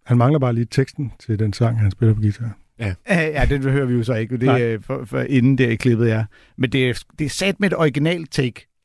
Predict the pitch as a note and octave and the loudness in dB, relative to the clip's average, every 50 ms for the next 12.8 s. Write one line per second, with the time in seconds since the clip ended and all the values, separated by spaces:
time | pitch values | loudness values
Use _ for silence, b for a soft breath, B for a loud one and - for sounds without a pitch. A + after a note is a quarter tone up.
0 | _ _ _ A#2+ A#2+ G#2+ F2+ E3 D3+ - - - - - _ _ _ _ _ _ | _ _ _ -12 -10 -8 -6 -6 -8 -8 -10 -18 -20 -20 _ _ _ _ _ _
1 | _ _ _ _ _ _ _ _ _ _ - F3+ E3 D3+ - - E3 D#3+ E3 D3 | _ _ _ _ _ _ _ _ _ _ 0 0 0 2 0 0 0 2 2 0
2 | C#3 C3 B2+ B2+ C3 B2+ B B B B - D#3+ F3+ - - F3 E3+ E3 C#3 - | 0 0 0 0 -2 -2 B B B B -2 -2 0 0 -2 -2 -2 -2 -2 -2
3 | E3+ F3+ F3 - G3+ F3+ - C3 - - - - - _ _ - E3+ D3 C3+ B2+ | -2 -2 -2 -4 -6 -4 -4 -6 -6 -6 -12 -18 -20 _ _ -4 -2 0 2 2
4 | A#2 A2+ G#2+ A2 B2 B2+ A#2 A#2+ B2 A#2 - - - - - D3 C3 A2+ B2 A2+ | 0 0 0 -2 -4 -4 -2 0 -2 -2 -2 -6 -8 -8 -6 -6 -4 -4 -4 -4
5 | G#2+ G#2+ G#2 A#2 A2+ G#2+ A2+ A2 A#2 - - C3+ B2+ B2+ B2+ B2 A2+ - B2 A#2 | -4 -4 -2 -2 0 2 2 0 -2 -2 -2 -2 0 0 0 -2 -2 -2 -2 -2
6 | B2+ A#2 A#2 A2 - - C3 B2+ - - A2+ A#2+ B2+ B2+ - - _ _ _ _ | 0 0 -2 -4 -2 -2 -4 -4 -2 -4 -2 0 -2 -2 -2 -8 _ _ _ _
7 | _ _ _ - C3 B2 A#2 - B2+ B2+ - C3 A#2 - _ _ _ _ _ _ | _ _ _ 0 0 0 0 -2 -4 -2 -2 -2 -4 -4 _ _ _ _ _ _
8 | - D3 C3+ - F#3 G#3 D3+ - G#3 G#2 - - C#3+ C#3+ C#3+ D3 C#3 C#3 D3 D#3+ | -6 -6 -2 0 -2 -2 -2 -2 -6 -8 -4 -2 -2 -2 0 0 0 0 0 0
9 | E3+ - C3 - C#3+ B2+ B2+ C#3+ C#3 D3 - G#2 - C3 A#2+ B2 B2 A#2 A2 A#2 | -4 -8 -8 -4 -2 0 0 2 2 0 -2 -2 -4 -2 0 0 2 2 0 0
10 | A2 A#2+ A#2 - - C3+ C#3 E3 F#3 F3 - - F#3 F3 E3+ E3 E3 - - D#3+ | -2 -4 -4 -4 -4 -2 2 2 2 2 2 0 0 0 0 0 0 0 0 0
11 | E3 F3 D#3 - - D3 D3 D3 C#3+ C#3 C3+ A2+ G#2+ A#2+ A#2 - D3 C#3+ C3 C3+ | 0 0 -2 -4 -6 -4 -2 -2 0 0 0 -2 -2 -4 -2 -2 -2 0 0 -2
12 | C3+ B2+ B2+ - - C3+ C3 B2+ A#2+ B2 A#2+ A2+ A2 A2 A#2+ | -2 -4 -6 -4 -4 -4 -2 -2 -4 -6 -6 -4 -4 -6 -8